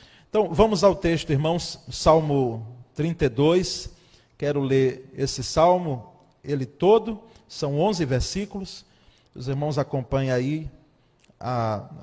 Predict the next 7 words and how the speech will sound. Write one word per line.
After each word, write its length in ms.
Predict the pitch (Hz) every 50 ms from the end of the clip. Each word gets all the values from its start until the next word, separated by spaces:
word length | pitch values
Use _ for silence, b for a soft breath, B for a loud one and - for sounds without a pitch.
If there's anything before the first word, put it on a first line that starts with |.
| _ _ -
na 140 | - 123 110
sua 260 | - - - 147 135
Bíblia. 560 | 117 110 131 131 120 104 95 95 98 98 95 - - - - - _ _ _ _ _ _ _ _ _ b b b b b b b b b b b b _ _
Salmo 360 | - - - 139 139 143 135
trinta 320 | 131 - 160 165 165 160 156
e 60 | 135
dois. 600 | 120 117 113 104 - - - - - - - -